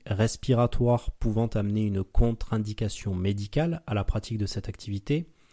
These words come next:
Si votre enfant a une grosse pathologie respiratoire, il vaut mieux éviter de pratiquer l'activité de bébé nageur. Ensuite, s'il y a vraiment un début de noyade durant la séance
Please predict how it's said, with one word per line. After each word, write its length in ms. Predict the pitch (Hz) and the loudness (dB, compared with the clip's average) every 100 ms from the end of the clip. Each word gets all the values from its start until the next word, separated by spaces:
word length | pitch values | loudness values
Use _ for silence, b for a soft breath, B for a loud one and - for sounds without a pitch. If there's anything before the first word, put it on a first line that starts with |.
| B B B | B B B
Si 200 | - - | -12 -2
votre 280 | 107 117 117 | 2 2 2
enfant 400 | 113 - 123 120 | 2 2 0 0
a 140 | 104 | -4
une 140 | 95 95 | -6 -4
grosse 320 | 98 120 - | 0 0 4
pathologie 480 | 117 110 107 101 98 | 2 4 0 0 -2
respiratoire, 680 | 92 - 110 95 135 143 - B B | -4 -6 -6 0 2 0 -4 B B
il 100 | 101 | -4
vaut 140 | 101 | -2
mieux 300 | 104 107 - | 0 0 0
éviter 340 | 113 110 107 135 | -2 -2 -2 0
de 100 | 120 | 4
pratiquer 420 | - 123 - 120 | 2 0 -6 -4
l'activité 480 | 110 - 101 101 127 | -4 -6 -8 -4 -2
de 60 | |
bébé 220 | 110 104 104 | -2 -2 0
nageur. 400 | 104 92 - - - _ - | -2 -4 -8 -14 -20 _ -4
Ensuite, 680 | 127 135 - 143 135 - - | 2 4 4 0 0 -6 -18
s'il 300 | - - 110 104 | -12 -6 -2 2
y 80 | |
a 60 | 117 | 2
vraiment 340 | 110 120 139 | 4 2 2
un 80 | 123 | 2
début 280 | 107 110 127 | 2 2 2
de 120 | 110 | 2
noyade 760 | 101 107 120 120 123 120 101 - - | 2 4 4 4 2 0 -4 -8 -4
durant 280 | 104 101 | 0 2
la 100 | 104 | 2
séance 640 | 101 - 110 107 101 - | 0 -2 0 0 -4 -12